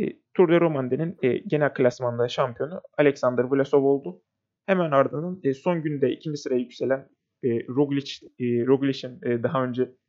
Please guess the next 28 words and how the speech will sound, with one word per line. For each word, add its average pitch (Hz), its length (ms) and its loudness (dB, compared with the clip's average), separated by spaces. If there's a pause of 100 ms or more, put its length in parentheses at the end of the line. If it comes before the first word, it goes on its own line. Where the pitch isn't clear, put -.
(360)
hüsrana 131 380 -2
uğrattığı 120 400 2
Gino 131 260 -4
Meder 123 520 -2
Tour 139 120 0
de 127 80 2
Romande'yi 120 400 0
ikinci 151 240 -18
sırada 160 280 -4
bitirdi. 165 420 -10 (240)
Üçüncü 180 300 -6
sırada 151 280 4
da 175 240 -6
hani 123 240 -8
Alman 147 460 4
deneyimli 135 380 0
isim 151 240 -12 (200)
Simon 139 360 -4
Geschke 151 440 -6 (240)
yine 135 180 2
zamana 131 340 0
karşıdaki - 440 -4
üstün - 240 -12
performansıyla 120 680 -4
kendini 135 340 -8
üçüncü 123 280 -16
sıraya 139 260 -2
attı. - 420 -8